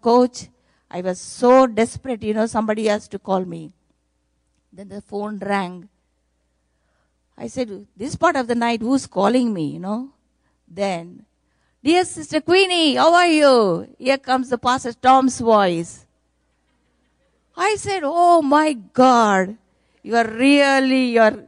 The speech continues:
God of awesome, you know. I want somebody to call me." Then Pastor called me, "How are you, sister? What are you doing? We are praying, we are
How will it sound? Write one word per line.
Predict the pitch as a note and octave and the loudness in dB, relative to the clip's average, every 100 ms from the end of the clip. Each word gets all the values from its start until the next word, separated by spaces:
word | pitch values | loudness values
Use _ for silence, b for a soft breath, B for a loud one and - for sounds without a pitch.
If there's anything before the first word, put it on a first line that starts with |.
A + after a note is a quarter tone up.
| _ _ _ _ _ _ _ - G#3+ | _ _ _ _ _ _ _ -16 0
God | A#3+ A#3+ A3+ | 2 4 2
of | - _ | -2 _
awesome, | A3 B3 - C4+ A3+ G#3 | 2 2 -2 0 0 0
you | F#3+ | 2
know. | G3+ G#3+ A#3+ C#4 _ _ | 2 2 -2 -12 _ _
I | - G#3 A#3+ A#3 | -8 -2 -2 -2
want | A#3 A#3 | -4 -4
somebody | G#3+ G#3 G#3+ A3 G#3+ | -10 -6 -6 -4 -6
to | |
call | G#3+ B3+ C#4 D#4 C4 | -2 0 0 0 -4
me." | G#3 D#3 - _ _ - | -6 -8 -14 _ _ -18
Then | F#3 G#3 | -12 -8
Pastor | A#3+ - | -8 -12
called | A3+ A#3 C4 C4 | -10 0 0 2
me, | A#3+ | 0
"How | A3+ | 2
are | C4+ C#4+ | 0 -2
you, | C#4+ | -6
sister? | - D4+ - B3 F3+ D#3 - _ _ | -14 -16 -6 0 0 -2 -8 _ _
What | A#3+ C4+ | -2 2
are | D4 C#4+ | 2 2
you | C4 D4+ | 0 -4
doing? | D#4+ C#4+ A3+ G#3+ | -4 -6 -8 -4
We | |
are | C4 C4 E4 | -2 0 0
praying, | F4+ F4 D4+ A3+ G#3 | 2 2 0 -4 -8
we | |
are | C4 | -10